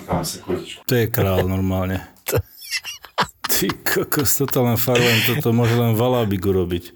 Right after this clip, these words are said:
Speaker 3: Kuriér mu priniesol,
Speaker 2: A
Speaker 3: vieš,
Speaker 2: tento tam vysoko dvo-, vysokozdvižným vozíkom mu to tam na tanier dával asi.
Speaker 3: On teraz, on teraz naviguje jak otík vo vesničkom a strediskom, ale, e, tak ten nákladiak teraz do,
Speaker 2: Mhm.
Speaker 3: do dvora, lebo mu priniesli večeru, vieš.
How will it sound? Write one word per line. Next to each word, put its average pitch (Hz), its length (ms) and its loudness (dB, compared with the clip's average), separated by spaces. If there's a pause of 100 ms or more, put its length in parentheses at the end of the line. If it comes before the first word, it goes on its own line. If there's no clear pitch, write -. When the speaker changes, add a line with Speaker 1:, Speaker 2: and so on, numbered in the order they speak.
(340)
Speaker 3:
Kuriér 226 460 2
mu 101 120 2
priniesol, 98 520 0
Speaker 2:
A 104 100 2
Speaker 3:
vieš, 160 240 0
Speaker 2:
tento 127 240 2
tam 127 160 2
vysoko 127 320 2
dvo-, 135 360 2
vysokozdvižným 135 840 2
vozíkom 139 420 2
mu 104 140 0
to 104 100 -2
tam 104 160 0
na 104 100 0
tanier 101 300 0
dával 92 400 2
asi. 95 300 -4 (800)
Speaker 3:
On 143 200 0
teraz, 143 400 0
on 120 160 0
teraz 131 220 0
naviguje 120 420 0
jak 107 200 0
otík 113 320 -2
vo 95 120 2
vesničkom 107 420 0
a 98 100 2
strediskom, 101 480 0
ale, 95 160 0
e, 90 340 -2
tak 101 240 -2
ten 104 180 0
nákladiak 101 480 0
teraz 92 240 0
do, 95 220 0
Speaker 2:
Mhm. 131 480 0 (240)
Speaker 3:
do 120 160 0
dvora, 107 340 2 (120)
lebo 101 220 0
mu 101 120 2
priniesli 98 400 0
večeru, 98 380 0
vieš. 98 340 -4